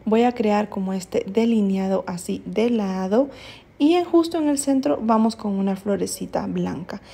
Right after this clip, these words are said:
El resto voy a ir colocando cristales medianos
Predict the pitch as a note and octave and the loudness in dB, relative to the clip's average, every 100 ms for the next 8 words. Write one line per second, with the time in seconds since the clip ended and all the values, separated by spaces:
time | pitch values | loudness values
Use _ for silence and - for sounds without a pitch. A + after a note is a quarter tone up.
0 | - - A#3 B3 E4 G4 - D#4 D#4 A3 | -20 -2 2 4 4 2 0 -2 0 2
1 | G#3+ G#3 G#3 G3+ G3 F#3+ G#3 G#3+ A3 G#3+ | 4 2 2 0 -2 0 0 2 0 -2
2 | G3 F3+ - F#3 F#3 F#3 F#3 G3 A#3 B3 | -6 -6 -4 -2 -2 -2 0 2 4 4